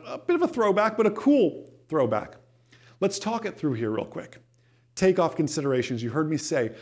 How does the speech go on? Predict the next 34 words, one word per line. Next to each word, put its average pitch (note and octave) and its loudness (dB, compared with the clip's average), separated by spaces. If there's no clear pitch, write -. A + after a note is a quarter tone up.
I D3+ -2
use C#3+ 0
all C#3+ 0
available B2+ -2
runway. A#2+ -2
Runway E3 0
behind G#3 -8
me E3 -2
does D#3 -6
no D#3+ -6
good, D#3 -10
right? G#3 -14
What G3 2
about G3 0
your F3 4
correct F3 -2
flap G3+ -4
settings? B2 -4
It's G#3+ -2
different G3+ 0
for F3 -4
every F3+ 0
aircraft. F3+ -6
You F3 0
need A#3 0
to F#3 -4
do G3 0
and D3+ 0
follow, F#3+ -2
the D3+ -2
P G#3 2
O G3+ 4
H G#3 2
says, F3 2